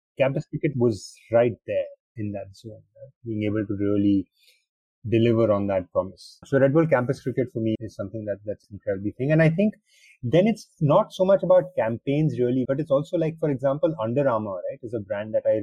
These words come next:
really respect, because what they did for Stephen, Stephen Curry and basically going in when he wasn't really a marketable proposition. Nike wanted to cut money, uh, from his contract, but they went and doubled the contract, some such, some such mathematics, but went in and really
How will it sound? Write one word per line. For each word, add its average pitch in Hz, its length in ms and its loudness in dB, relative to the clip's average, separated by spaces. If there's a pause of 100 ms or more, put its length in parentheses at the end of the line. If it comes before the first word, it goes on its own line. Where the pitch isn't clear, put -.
really 107 300 -4
respect, - 420 -4 (100)
because 120 320 -2 (420)
what 160 240 2
they 202 120 4
did 151 280 2 (100)
for 143 140 0
Stephen, - 540 -2
Stephen 127 380 -4
Curry 110 240 2
and 104 140 -6 (340)
basically 156 400 0
going 131 360 0
in 135 140 0
when 120 160 -2
he 117 100 0
wasn't 120 380 -2 (460)
really 139 320 4
a 135 60 6
marketable 113 540 0
proposition. 107 560 -2
Nike 110 320 0
wanted 117 300 0
to 110 160 -6
cut 127 200 2
money, 113 380 -4 (520)
uh, 107 180 4
from 110 160 -2
his 123 120 -4
contract, 117 460 2
but 110 140 -2
they 117 80 2
went 113 240 0
and 110 120 -4
doubled 113 360 2 (180)
the 110 80 -10
contract, 98 440 -6
some 107 220 -8
such, 104 180 0 (100)
some 110 240 -2
such - 220 0
mathematics, 104 480 -2
but 123 160 2 (520)
went 127 240 2
in 127 140 2
and 120 160 0
really 135 460 4